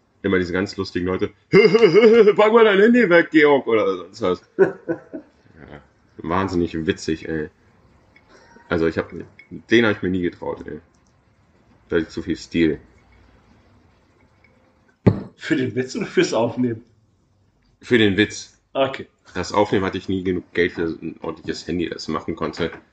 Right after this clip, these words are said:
Speaker 1: Aber kannst du dich an eine Szene
Speaker 2: Ja,
Speaker 1: erinnern?
Speaker 2: ich kann mich erinnern, genau daran musste ich gerade denken. Erzähl's.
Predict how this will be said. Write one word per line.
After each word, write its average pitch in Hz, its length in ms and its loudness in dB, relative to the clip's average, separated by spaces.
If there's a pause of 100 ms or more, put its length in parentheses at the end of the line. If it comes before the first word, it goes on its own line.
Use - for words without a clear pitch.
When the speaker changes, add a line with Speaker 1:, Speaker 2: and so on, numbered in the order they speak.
(640)
Speaker 1:
Aber 107 200 2
kannst 131 220 -4
du 185 60 -4
dich 165 140 -6
an 131 100 -4
eine 143 240 -6
Szene - 260 -2
Speaker 2:
Ja, 165 200 6
Speaker 1:
erinnern? 185 100 6
Speaker 2:
ich - 140 -4
kann 214 320 2
mich 208 160 -2
erinnern, 196 480 6
genau 170 180 4
daran 185 240 4
musste 190 220 0
ich 151 100 -16
gerade 160 280 4
denken. 131 440 -2 (340)
Erzähl's. 131 500 0